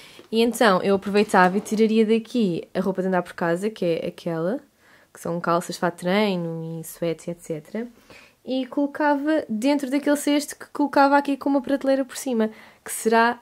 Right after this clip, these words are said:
aquela prateleira que está por cima daquela gaveta. Eu acho que me fiz entender, pelo menos mais ou menos, eu espero.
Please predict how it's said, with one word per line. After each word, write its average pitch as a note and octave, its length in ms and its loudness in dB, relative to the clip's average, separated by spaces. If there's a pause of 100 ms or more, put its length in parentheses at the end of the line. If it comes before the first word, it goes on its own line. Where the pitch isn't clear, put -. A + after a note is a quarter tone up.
aquela A#3+ 400 4
prateleira A#3+ 540 0
que B3 60 -6
está A#3+ 200 0
por - 140 -14
cima B3 360 0
daquela B3+ 320 2
gaveta. A#3 380 2
Eu F#3+ 60 0
acho G3 200 -4
que - 80 -6
me G#3+ 60 -4
fiz G#3+ 180 -2
entender, G#3+ 560 0
pelo G3 140 -4
menos F#3+ 180 -4
mais F#3 200 -2
ou F3+ 60 -4
menos, F#3 260 -4
eu F#3 60 -6
espero. F#3 300 -8